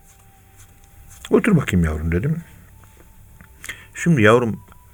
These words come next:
Muhyiddin Arabi Hazretlerini okumak, anlamak, yani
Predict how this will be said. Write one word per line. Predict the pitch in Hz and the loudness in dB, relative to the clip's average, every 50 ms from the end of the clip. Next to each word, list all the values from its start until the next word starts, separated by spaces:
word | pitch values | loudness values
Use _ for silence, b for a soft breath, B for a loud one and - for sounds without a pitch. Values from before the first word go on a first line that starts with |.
| b b b b b b b - | b b b b b b b -2
Muhyiddin | 107 117 120 117 117 117 | -2 0 0 2 2 4
Arabi | 107 95 90 87 87 87 | 4 4 4 4 2 2
Hazretlerini | 80 98 104 98 101 95 90 - - - 90 85 98 120 127 - - - - - | 4 4 2 4 4 2 2 0 0 -2 0 0 0 0 -2 -4 -6 -8 -12 -4
okumak, | - - - - 98 90 92 104 - - - - | -2 0 2 2 2 2 2 0 -2 -6 -4 0
anlamak, | 110 110 104 92 80 80 87 98 - - - - - b b b b b b b b b - | 2 4 4 4 2 2 0 -2 -2 -6 -12 -14 -20 b b b b b b b b b 0
yani | - 113 98 85 90 104 107 - - | 2 2 2 2 2 0 -2 -4 -8